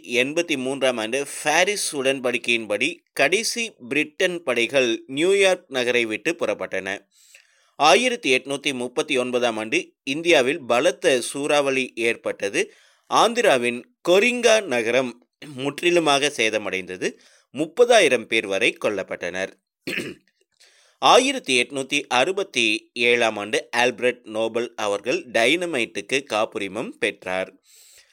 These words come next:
ஆயிரத்தி தொள்ளாயிரத்தி முப்பத்தி ஆறாம் ஆண்டு ஜப்பான், ஜெர்மனி ஆகிய நாடுகள் சோவியத் ஒன்றியம் தம் மீது படையெடுத்தால் அதனை கூட்டாக எதிர்கொள்ள பெர்லின் நகரில்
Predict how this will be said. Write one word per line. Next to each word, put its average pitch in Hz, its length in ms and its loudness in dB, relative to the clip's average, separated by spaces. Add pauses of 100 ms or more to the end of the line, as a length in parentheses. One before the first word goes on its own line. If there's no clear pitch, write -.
(280)
ஆயிரத்தி 190 720 2
தொள்ளாயிரத்தி 113 720 0 (160)
முப்பத்தி 131 600 -4 (240)
ஆறாம் 117 360 0
ஆண்டு 107 220 -2 (220)
ஜப்பான், 147 500 0 (180)
ஜெர்மனி 147 540 -2 (140)
ஆகிய 113 320 -2
நாடுகள் 107 440 -4 (500)
சோவியத் 254 800 2
ஒன்றியம் 127 480 0 (140)
தம் 131 260 0
மீது 175 320 -4
படையெடுத்தால் 120 760 0
அதனை 127 380 0 (120)
கூட்டாக 180 680 0 (140)
எதிர்கொள்ள 120 720 -2 (120)
பெர்லின் 156 500 0
நகரில் 101 440 -4